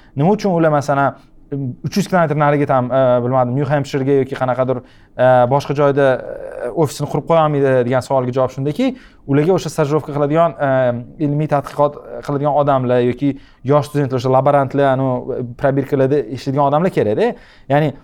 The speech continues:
o'sha korxonalarni ham, tashkilotlarni ham, e, shaharni ham, e, qanaqa deyman, ushlab turadigan narsa bu inson kapitali. Va siz bir turdagi inson kapitalini, talabalarni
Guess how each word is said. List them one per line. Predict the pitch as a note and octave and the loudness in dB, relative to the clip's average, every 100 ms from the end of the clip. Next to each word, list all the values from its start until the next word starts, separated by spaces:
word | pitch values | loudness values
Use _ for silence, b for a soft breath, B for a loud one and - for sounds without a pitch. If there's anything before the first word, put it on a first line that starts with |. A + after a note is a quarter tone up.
| B - - - C#3 | B -20 -10 0 0
o'sha | C3+ C#3+ - | 2 -2 2
korxonalarni | D3+ D#3+ D#3 D3+ D3 D3 C#3 | 0 2 0 2 2 0 0
ham, | C3 C3+ | -2 -2
tashkilotlarni | D3 - D#3 D3 C#3+ C#3+ C#3 C#3 | -6 -4 0 0 2 0 0 0
ham, | C3+ C3 C3 b b - | 0 0 -4 b b -6
e, | B2 A#2+ | -4 -2
shaharni | D#3 C#3+ D3+ C#3+ D3 | 0 0 0 0 2
ham, | D#3 D3 A#2+ - - - | 2 2 -2 -10 -18 -2
e, | C3+ C3 B2 A#2+ A2+ A2 - - - _ - _ - | 2 4 4 4 2 -2 -12 -20 -20 _ -20 _ -4
qanaqa | B2 C3+ C3+ | 0 2 2
deyman, | C3 C3 | 0 -2
ushlab | - D#3 | -2 0
turadigan | D#3+ D3 C#3+ B2 - - C3+ | 2 2 2 0 -4 -10 0
narsa | B2+ B2 A3 G3+ | 0 2 0 0
bu | D3 A3+ E3 | 2 0 0
inson | C#3+ D#3+ | 0 0
kapitali. | D#3 D3+ D3 A#2+ F#2+ - b b | 0 -2 0 0 0 -10 b b
Va | C#3 | -2
siz | C#3 B2+ | 0 0
bir | E3 F#3 | 0 0
turdagi | F3 E3 D#3+ | 0 0 -2
inson | C#3+ C#3 | -2 -2
kapitalini, | C3+ A#2 B2 G#2+ F#2+ G2+ | -2 -4 -2 -2 -4 -8
talabalarni | - C#3 D3+ D#3 D#3 D3 B2+ G#2+ | -4 2 4 4 4 2 0 -4